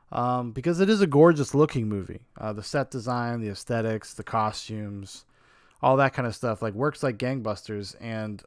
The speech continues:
I had known that, you know, I'd seen stills from the movie before. I've probably seen a clip or two over the years.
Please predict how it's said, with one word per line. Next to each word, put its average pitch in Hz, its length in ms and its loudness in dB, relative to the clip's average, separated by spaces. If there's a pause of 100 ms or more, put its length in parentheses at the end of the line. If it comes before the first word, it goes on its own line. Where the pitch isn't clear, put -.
(100)
I 135 140 -2
had 160 140 2
known 190 240 6
that, 123 320 2
you 107 80 -8
know, 110 100 -4
I'd 110 180 -4
seen 123 540 -4 (260)
stills 110 520 0
from 113 120 -8
the 107 60 -6
movie 107 220 -4
before. 104 240 -6
I've 104 120 -4
probably 110 240 -2
seen 107 200 -6
a 107 40 -4
clip - 280 -4
or 107 80 -4
two 110 500 -4
over 110 220 -6
the 104 100 -4
years. 104 480 -6